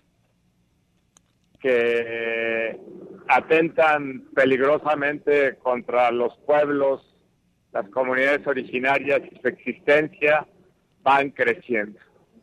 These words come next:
en los últimos años, en los últimos meses. El primero,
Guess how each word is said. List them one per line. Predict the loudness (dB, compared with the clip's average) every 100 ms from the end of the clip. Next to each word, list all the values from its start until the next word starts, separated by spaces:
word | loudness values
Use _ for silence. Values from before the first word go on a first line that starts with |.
| _ _ _ _ -8
en | -4 0
los | 0 0
últimos | -4 -2 0 2 4
años, | 4 4 -2 -2 -4 _
en | -2 0
los | -2 -4
últimos | -6 -4 -2 -4 -4
meses. | -4 -4 -6 _ _ _ _ _ _ _ _ _ _ _ _
El | 0 0
primero, | 2 2 4 6 6 4 0 -6